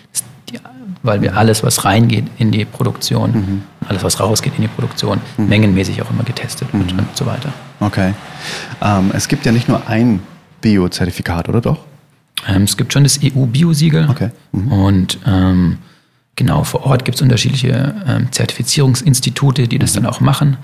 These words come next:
Speaker 2: Mhm.
Speaker 1: Aber die müssen dann sozusagen auch von einem E-U-Bio, ähm, Siegel oder von diesem Standard irgendwie auch, ähm, entsprechend, ähm, akzeptiert sein.
Speaker 2: Mhm. Okay.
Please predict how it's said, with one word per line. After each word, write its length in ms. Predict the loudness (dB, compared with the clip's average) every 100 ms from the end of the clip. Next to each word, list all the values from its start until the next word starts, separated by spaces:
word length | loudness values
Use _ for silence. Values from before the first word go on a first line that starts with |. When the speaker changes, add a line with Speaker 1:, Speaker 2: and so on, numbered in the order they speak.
| -2
Speaker 2:
Mhm. 280 | 0 0 -2
Speaker 1:
Aber 220 | 0 2
die 100 | 4
müssen 320 | 4 4 2
dann 180 | 0 0
sozusagen 380 | 0 -2 -2 -2
auch 120 | -2
von 140 | 0 0
einem 160 | 0 0
E-U-Bio, 760 | -2 0 0 0 2 4 2 0 -12 -20 _ _ -2
ähm, 400 | 0 2 2 0 -8 -12
Siegel 380 | -6 0 2 2
oder 180 | 2 -2
von 160 | -2 -2
diesem 240 | 0 0
Standard 600 | 0 -2 0 2 0 -2
irgendwie 460 | -2 -4 -4 -4 -4
auch, 340 | -4 -6 -8 -16 -6
ähm, 420 | -2 0 -2 -4 -6
entsprechend, 760 | -10 -10 -8 -6 -2 -2 -2 -6 -14 -20 -20 _
ähm, 140 | -4 -4
akzeptiert 520 | -4 -6 -6 -4 -4
sein. 240 | -2 -4 -6 -2
Speaker 2:
Mhm. 300 | 0 2 0 -4 -6
Okay. 380 | -2 0 2 0